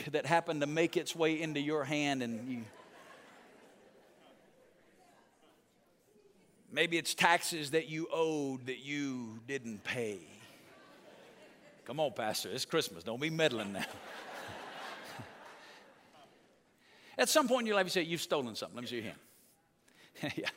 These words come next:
Great place to preach the gospel. Room full of liars and thieves. We're gonna have a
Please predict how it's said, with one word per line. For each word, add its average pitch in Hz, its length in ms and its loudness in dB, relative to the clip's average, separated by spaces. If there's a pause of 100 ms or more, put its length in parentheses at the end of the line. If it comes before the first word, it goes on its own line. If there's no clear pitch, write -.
(380)
Great 165 320 6
place 180 240 2
to 151 80 -4
preach 165 260 -2
the 147 80 -4
gospel. 110 360 -2
Room 151 220 0
full 131 180 2
of 123 60 2
liars 156 400 4
and 127 140 -2
thieves. 113 260 0 (3250)
We're 160 100 2
gonna 170 160 6
have 175 180 12
a 147 100 8